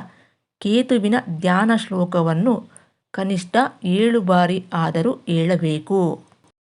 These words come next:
ಈ ರೀತಿ ಹೇಳುವುದರಿಂದ ನಮಗೆ ಈ ಬೆಕ್ಕಿನ ಶಾಪದಿಂದ ವಿಮುಕ್ತಿ ಅನ್ನೋದು ಲಭಿಸುತ್ತದೆ ಅಂತ ಶಾಸ್ತ್ರಗಳಲ್ಲಿ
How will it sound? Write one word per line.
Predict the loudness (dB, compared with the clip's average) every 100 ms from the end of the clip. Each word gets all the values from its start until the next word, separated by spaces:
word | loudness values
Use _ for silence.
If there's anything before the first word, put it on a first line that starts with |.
| _ -4
ಈ | 2 4 6
ರೀತಿ | 4 4 2 0 0
ಹೇಳುವುದರಿಂದ | -2 0 2 2 2 0 0 -2 -2 -2 -6 -6
ನಮಗೆ | -2 0 0 -2 -6 _ -10
ಈ | -4 -2 -2 -2
ಬೆಕ್ಕಿನ | -2 -2 -4 -2 0
ಶಾಪದಿಂದ | 0 -4 -4 -2 -2 -2 -2 -2 -4 -6 -6
ವಿಮುಕ್ತಿ | 0 0 -2 -6 -4 -4
ಅನ್ನೋದು | -2 0 2 0 -2 -4
ಲಭಿಸುತ್ತದೆ | -4 -2 -4 -6 -4 -2 -2 -6 -8
ಅಂತ | -6 -2 -4 -6 _ _ -12
ಶಾಸ್ತ್ರಗಳಲ್ಲಿ | -2 -2 -2 -4 -2 -2 -2 -4 -6